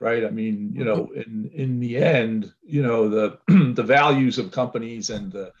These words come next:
Speaker 1: you know, Cargill is wanna nourish the world in a safe, responsible, sustainable way.
Speaker 2: Yeah.
Speaker 1: We're certainly help,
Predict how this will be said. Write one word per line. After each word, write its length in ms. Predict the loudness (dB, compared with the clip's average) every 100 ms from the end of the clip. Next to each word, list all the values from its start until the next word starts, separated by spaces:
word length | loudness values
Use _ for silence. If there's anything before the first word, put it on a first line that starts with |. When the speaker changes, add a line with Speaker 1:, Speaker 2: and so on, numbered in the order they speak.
| _
Speaker 1:
you 100 | 2
know, 80 | 2
Cargill 500 | 4 2 4 6 4
is 280 | 4 -2 -10 -14
wanna 180 | -12 -10
nourish 400 | -2 2 0 -2
the 60 |
world 320 | -4 -2 -2 -4
in 60 |
a 20 |
safe, 380 | -6 -2 -2 -4
responsible, 580 | -14 -8 -6 -6 -4 -4
sustainable 960 | -4 -10 -10 -10 -8 -6 -6 -8 -10 -10
way. 420 | -8 -6 -8 -12 _ _ -18
Speaker 2:
Yeah. 180 | -18 -18 _
Speaker 1:
We're 100 | -6
certainly 460 | 2 2 2 -2 0
help, 360 | 2 0 -2